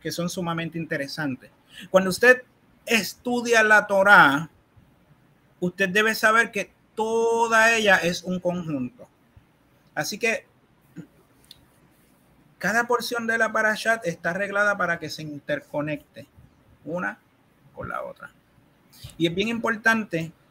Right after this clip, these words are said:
que nosotros entendamos que la Torá, siendo un conjunto de cosas, es un cuerpo, es un cuerpo de ley,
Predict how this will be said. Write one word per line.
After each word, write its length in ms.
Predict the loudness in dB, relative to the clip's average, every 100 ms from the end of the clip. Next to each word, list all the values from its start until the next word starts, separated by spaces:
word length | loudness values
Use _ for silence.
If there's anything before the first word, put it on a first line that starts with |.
| _ -6
que 100 | -4
nosotros 400 | -4 -2 -2 -2
entendamos 720 | -4 -4 -4 0 2 2 -2 -6
que 280 | -6 -6 -8 _ _ _ _ _ _ _ _ _ _ _ _ _ _ _ _ _
la 220 | 0 0
Torá, 540 | 2 6 6 6 0 -10 _ _ _ _ _
siendo 580 | -12 -6 -4 -4 -2 -4
un 340 | -4 -6 -6 -8
conjunto 840 | -6 -6 -4 -4 -6 -8 -4 -4
de 320 | -4 -6 -8
cosas, 760 | -6 -6 -4 -6 -6 -6 -12 -18 _ _ _ _ _ _
es 360 | -2 -2 -4 -12 _ _ _
un 140 | -8 -6
cuerpo, 500 | -2 -2 -2 -12 -14 _ _ _ _ _ _
es 180 | -10 -6
un 100 | -6
cuerpo 560 | 0 0 0 -2 -4 -6 _ _ _ _
de 80 | -8
ley, 380 | -4 -2 -2